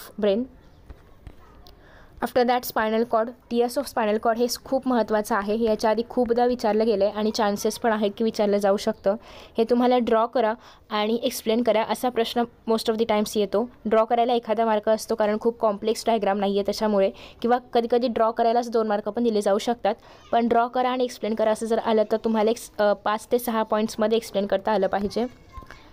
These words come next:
अ, after that हे पूर्ण as such तुम्हाला chart नाही विचारला जात, तुम्हाला फक्त असं विचारलं जातं की नंबर वन, नंबर थ्री, नंबर फाय क्रेनियल नर्व्सची नावं लिहा असं विचारलं जातं,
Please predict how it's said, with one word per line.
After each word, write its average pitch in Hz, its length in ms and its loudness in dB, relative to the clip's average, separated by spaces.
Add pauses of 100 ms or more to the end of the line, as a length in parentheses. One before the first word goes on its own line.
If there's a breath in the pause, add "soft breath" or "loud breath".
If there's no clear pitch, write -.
(720 loud breath)
अ, 233 240 4
after 277 280 -2
that 277 420 -2
हे 262 100 2
पूर्ण 269 340 0 (100)
as 247 260 -4
such 269 200 -2
तुम्हाला 254 220 2
chart 233 400 -2
नाही 240 220 0
विचारला 220 300 2
जात, 233 200 0
तुम्हाला 233 240 0
फक्त 240 240 -4
असं 247 220 0
विचारलं 240 300 2
जातं 226 360 -2
की 277 120 -4 (540 loud breath)
नंबर 240 420 2
वन, 240 300 0
नंबर 226 360 0
थ्री, 247 180 0
नंबर 220 300 0
फाय 226 240 -2
क्रेनियल 226 420 0
नर्व्सची 220 380 -2
नावं 208 220 2
लिहा 214 260 0 (120)
असं 214 200 0
विचारलं 226 300 2
जातं, 220 340 0